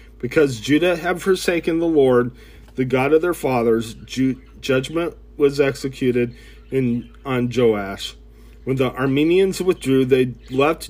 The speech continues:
Joash severely wounded. His officials conspired against him for, for murdering the son of Jehoiada, the priest, and they killed him in his bed. So he died and was buried in the city of David, but not in the tombs of the kings.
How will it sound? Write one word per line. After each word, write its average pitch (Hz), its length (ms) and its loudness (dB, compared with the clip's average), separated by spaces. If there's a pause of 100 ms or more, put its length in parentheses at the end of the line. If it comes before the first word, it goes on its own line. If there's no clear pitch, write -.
Joash 156 440 2
severely 143 480 2
wounded. 104 480 -4 (960)
His 135 240 -4
officials 165 560 0
conspired 156 560 2
against 143 440 0
him 135 200 0
for, 135 240 -10 (160)
for 135 200 -2
murdering 147 420 2
the 156 100 0
son 156 240 -2
of 143 120 0
Jehoiada, 127 680 0 (540)
the 123 200 -2
priest, 127 480 0
and 123 260 -4
they 131 120 2
killed 143 440 0
him 143 260 -2
in 131 180 -2
his 139 160 0
bed. 107 440 -2 (320)
So 139 200 2
he 165 180 -2
died 139 440 2
and 131 160 -4
was 127 180 -2
buried 123 400 2
in 139 140 -6
the 135 80 0
city 131 280 -2
of 147 140 -2
David, 117 460 2 (420)
but 120 220 0
not 131 320 -2
in 160 100 -2
the 156 80 2
tombs 135 380 0
of 139 100 2
the 131 60 -4
kings. 101 560 -8